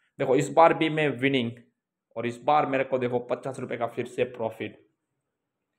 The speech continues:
यानी कि करीबन पहले मेरे पास पचास रुपये थे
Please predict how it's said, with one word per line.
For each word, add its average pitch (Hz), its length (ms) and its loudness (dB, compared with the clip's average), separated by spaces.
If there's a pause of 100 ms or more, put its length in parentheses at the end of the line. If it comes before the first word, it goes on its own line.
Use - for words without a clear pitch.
(440)
यानी 143 140 0
कि 151 100 -8
करीबन 151 360 0
पहले 139 200 4
मेरे 139 180 2
पास 135 300 -4
पचास 135 300 -2
रुपये 127 260 -2
थे 120 180 -2